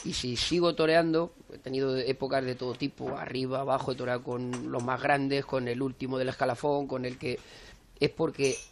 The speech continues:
quieres volver a sentir momentos como esos. O sea, todo se reduce, todos esos veintitantos años se reduce en volver a estar tú solo delante de un toro,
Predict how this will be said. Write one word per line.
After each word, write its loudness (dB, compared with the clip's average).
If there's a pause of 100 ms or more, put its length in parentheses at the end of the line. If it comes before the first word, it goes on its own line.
(140)
quieres 4
volver 4
a 4
sentir -2
momentos -2
como -2
esos. -8
O -14
sea, -2
todo 2
se 2
reduce, 6
todos 0
esos 0
veintitantos 0
años 4
se 0
reduce -2 (400)
en 4
volver 4
a 8
estar 2 (220)
tú 2
solo 2
delante 4
de 0
un -2
toro, 2